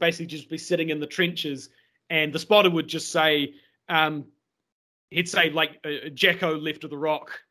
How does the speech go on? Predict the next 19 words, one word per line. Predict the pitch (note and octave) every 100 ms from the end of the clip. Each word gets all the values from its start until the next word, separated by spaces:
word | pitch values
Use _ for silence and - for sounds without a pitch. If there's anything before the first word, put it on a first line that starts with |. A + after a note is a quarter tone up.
| _
um, | C#3+ C#3+ C#3 C#3 _
you | D3
know, | C#3
fifty | - E3+ D3+
meters | C#3+ C3+ F3
out," | F#3+ F3+ - -
and | C#3
he'd | C#3
find | - D3 C#3
the |
rock, | C#3+ D#3 D3 - _
he'd | C#3
see, | - D3 C3+
like, | C#3 -
the |
helmet | C3 E3 D#3 C3+
or | C#3
whatever, | C#3+ C#3+
and | D3